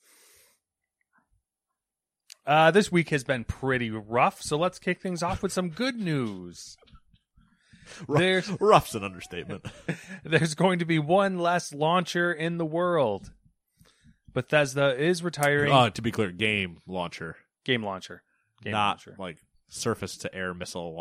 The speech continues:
Speaker 1: Yeah.
Speaker 2: launcher, you know,
Speaker 1: And
Speaker 2: anything
Speaker 1: we
Speaker 2: else.
Speaker 1: are a video game podcast, you know. There's plenty of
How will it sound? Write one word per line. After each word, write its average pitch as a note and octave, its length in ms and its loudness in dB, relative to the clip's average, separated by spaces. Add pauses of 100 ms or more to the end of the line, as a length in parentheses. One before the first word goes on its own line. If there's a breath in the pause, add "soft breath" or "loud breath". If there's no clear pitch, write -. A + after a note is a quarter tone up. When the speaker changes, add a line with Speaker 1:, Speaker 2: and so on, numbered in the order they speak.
Speaker 1:
Yeah. F#3 180 2
Speaker 2:
launcher, E2 360 -8
you E2 100 -12
know, D#2 120 -14
Speaker 1:
And D#2+ 100 -12
Speaker 2:
anything A2 140 -12
Speaker 1:
we B2+ 120 -2
Speaker 2:
else. A#2+ 80 2
Speaker 1:
are A2+ 340 0
a A#2+ 120 -12
video B2 260 -6
game C3 180 -10
podcast, - 680 -14
you G#2 80 -16
know. A#2+ 240 -18
There's - 1160 -20
plenty F3 240 2
of A#2+ 340 -6